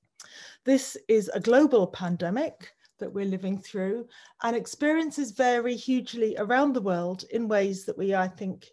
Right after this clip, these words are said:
are yet to understand. So today we've invited expert speakers involved with four cross-national research projects to reflect critically on what can be learned from their research about children and young people's experiences, needs,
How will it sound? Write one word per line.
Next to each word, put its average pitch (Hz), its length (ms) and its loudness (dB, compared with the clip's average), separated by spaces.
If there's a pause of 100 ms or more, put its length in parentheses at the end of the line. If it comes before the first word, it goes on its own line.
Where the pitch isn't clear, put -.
(100)
are 202 60 -4
yet 185 300 -4
to - 100 -10
understand. 185 800 -4 (260)
So - 180 2
today 254 360 6
we've 330 200 4
invited 247 540 2
expert 233 440 -2
speakers 208 460 -8
involved 208 440 -2
with 208 120 -4
four 285 500 0
cross-national 262 800 -4
research 202 480 -6
projects 226 640 -6 (640)
to 247 100 -2
reflect 247 420 2
critically 285 480 -2
on 240 180 2
what - 220 -2
can 226 160 -4
be 208 180 -4
learned 208 380 2
from 190 220 -2
their 190 200 -2
research 247 680 -2
about 208 300 -2 (380)
children 240 380 2
and 214 80 -4
young 208 160 -2
people's 202 380 -8
experiences, 277 840 0 (360)
needs, 220 500 -4